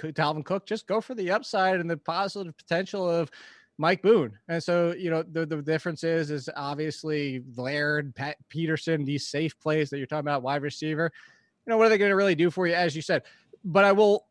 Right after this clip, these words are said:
talk about if you're evaluating, like you said, if you're a favorite or you're strong, t-, evaluate it on your own. Don't look at the projections for all these sites that the projections get spit out. Don't look at your opponents. Like, just evaluate your team and say, "Is my team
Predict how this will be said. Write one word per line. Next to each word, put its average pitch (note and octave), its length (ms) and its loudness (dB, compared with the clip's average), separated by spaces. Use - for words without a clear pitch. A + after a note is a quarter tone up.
talk F#3+ 180 4
about F3 300 4
if F3+ 140 0
you're C#4+ 160 0
evaluating, F3+ 720 4
like D#3+ 80 -4
you F3+ 60 -8
said, F3 200 -4
if D#3+ 180 -6
you're D3 320 2
a C3 40 -6
favorite E3+ 460 4
or C#3+ 80 2
you're C#3 160 -2
strong, E3 300 0
t-, - 100 -8
evaluate C4+ 440 6
it B3 40 6
on A3 120 4
your F#3+ 140 4
own. B2 220 0
Don't A#3 160 2
look C4 140 0
at - 40 -8
the A#3+ 80 4
projections F#3 600 2
for F3 100 -2
all E3+ 80 2
these E3+ 180 -2
sites E3+ 320 2
that E3 80 -8
the C#3+ 40 -10
projections D3+ 440 -4
get D3 120 -6
spit - 280 -6
out. D3 220 4
Don't F#3+ 160 2
look F#3+ 120 -2
at F#3+ 80 0
your F3 140 0
opponents. E3 400 -2
Like, E3 100 -6
just A#3 180 0
evaluate C#4+ 400 6
your A#3 100 -2
team B3+ 480 0
and G3 100 -4
say, G3 300 2
"Is E3+ 120 -4
my B3+ 140 2
team B3 460 -2